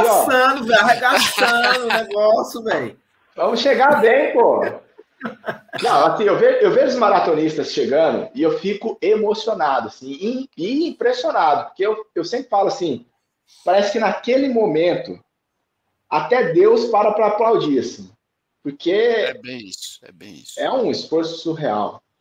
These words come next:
Speaker 2: Que eu, e aí eu fico vendo, aí eu falo: pô, uma vez na vida, só uma vez, eu preciso sentir essa sensação. Eu tenho que viver isso uma vez na vida, é só isso também que eu quero.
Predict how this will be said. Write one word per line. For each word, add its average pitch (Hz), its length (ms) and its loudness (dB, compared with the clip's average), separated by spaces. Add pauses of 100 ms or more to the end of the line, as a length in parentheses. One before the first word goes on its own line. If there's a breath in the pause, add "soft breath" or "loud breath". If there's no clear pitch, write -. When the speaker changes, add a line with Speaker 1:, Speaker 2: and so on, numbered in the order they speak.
(160)
Speaker 2:
Que 147 100 -4
eu, 143 120 -4
e 147 140 0
aí 185 80 4
eu 190 80 2
fico 233 240 -4
vendo, 202 340 2
aí 202 80 4
eu 190 100 2
falo: 190 220 2
pô, - 460 0 (680)
uma 359 500 4
vez 180 220 2
na 156 140 2
vida, 113 380 -6
só 381 380 -2
uma 381 140 2
vez, - 600 -4
eu 156 120 2
preciso 196 320 -6
sentir 208 300 -4
essa 190 160 0
sensação. 196 680 -6 (1000)
Eu 120 160 -4
tenho 208 240 0
que 269 140 -4
viver 196 300 0
isso 120 280 -2
uma 381 220 0
vez 294 180 -2
na 339 120 0
vida, 117 240 -4
é - 20 -2
só 320 240 -2
isso - 180 -4
também 165 220 -4
que 175 80 -4
eu - 80 -4
quero. 110 260 -4